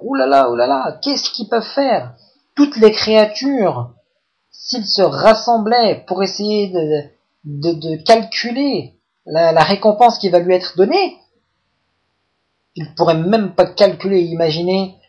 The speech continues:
le, le dix, euh, le, le, le centième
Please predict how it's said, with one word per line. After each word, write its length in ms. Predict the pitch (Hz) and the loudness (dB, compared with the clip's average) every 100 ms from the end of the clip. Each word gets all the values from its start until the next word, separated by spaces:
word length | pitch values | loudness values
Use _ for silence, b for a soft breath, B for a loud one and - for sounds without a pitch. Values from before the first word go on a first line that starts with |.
| _ - | _ -14
le, 240 | 156 151 143 143 147 151 151 143 143 131 127 120 - | -6 -4 -4 -4 -6 -6 -8 -12 -18 -20 -18 -18 -14
le 160 | 143 143 139 - | -8 -8 -6 -4
dix, 460 | 269 220 190 - 135 | -4 -4 -10 -12 -8
euh, 120 | 139 | -6
le, 600 | 135 123 110 98 92 92 95 104 _ _ | -4 -6 -8 -10 -14 -18 -20 -20 _ _
le, 80 | 147 - - - - _ _ _ _ _ _ _ - | -8 -8 -12 -16 -20 _ _ _ _ _ _ _ -6
le 80 | 180 | -6
centième 720 | - 349 349 392 349 120 | 2 2 2 0 -2 -4